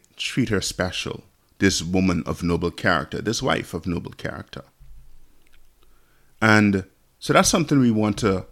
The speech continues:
for me personally, I need to, um, create that culture where I'm honoring, praising. Like I said, well, my mother is gone, unfortunately, at this point, but my wife, my, um,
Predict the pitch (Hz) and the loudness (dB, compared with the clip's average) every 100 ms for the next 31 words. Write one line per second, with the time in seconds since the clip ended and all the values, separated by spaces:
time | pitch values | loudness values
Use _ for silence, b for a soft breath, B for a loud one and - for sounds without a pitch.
0 | - - 101 107 135 147 139 139 139 - | -20 -6 0 2 2 2 -2 -2 -6 -6
1 | - 107 92 - 98 107 b b b b | -2 2 2 0 -6 -6 b b b b
2 | b - 92 90 90 87 - _ _ _ | b -6 -2 0 -2 -6 -10 _ _ _
3 | _ _ - 113 95 101 - - - - | _ _ -8 -2 2 2 2 -8 -12 -8
4 | 76 - 107 95 - - _ _ _ _ | -8 -6 -6 -6 -8 -14 _ _ _ _
5 | _ - - 95 82 - 85 92 90 85 | _ -20 -4 -2 -2 -2 0 0 0 -2
6 | - - _ _ _ - - 110 95 85 | -6 -12 _ _ _ -20 -8 0 0 0
7 | - - - _ _ _ 104 110 113 - | -4 -10 -14 _ _ _ -4 0 0 0
8 | 95 - - - 98 101 135 151 104 95 | 0 -2 -8 -2 2 4 4 4 2 0
9 | 92 92 92 90 - - 87 - 92 - | 0 2 2 -2 -6 -4 -4 0 -2 -2
10 | 87 87 - 113 - - 80 - b b | -6 -6 -4 -6 -6 -8 -8 -10 b b
11 | b - 95 87 87 90 87 87 - _ | b -4 -2 0 0 0 -2 -6 -16 _
12 | _ _ _ 90 90 87 85 87 85 80 | _ _ _ -2 0 2 0 -2 -4 -8